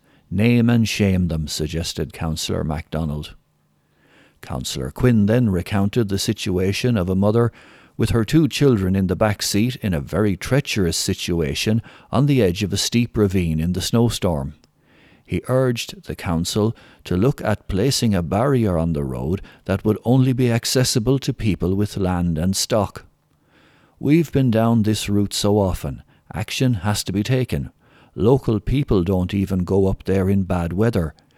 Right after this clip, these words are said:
They know the area too well," he stressed. Director of Services Padraig O'Gorman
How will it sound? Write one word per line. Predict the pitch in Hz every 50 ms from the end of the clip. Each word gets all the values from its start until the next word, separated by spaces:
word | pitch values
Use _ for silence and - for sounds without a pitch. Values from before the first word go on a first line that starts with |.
| _ _ _ _
They | - 98 123 127
know | 123 117 104 95 92 95
the | 98 107 107 101
area | 90 87 85 95 98 101 98
too | - - 113 92 80
well," | 78 71 87 107 117 117 110
he | 80 80 92
stressed. | 80 - - 73 71 69 - - - - - - _ _ _ _ _ _ _ _ _ _ _ _ _ _ _ _ _ _ _ _
Director | - 67 73 - - - - 67 67
of | 71 -
Services | - - 101 104 104 95 95 - - 85 85
Padraig | - _ 101 95 92 92 95 90 90 92
O'Gorman | 92 90 92 107 107 110 110 110 113 113 113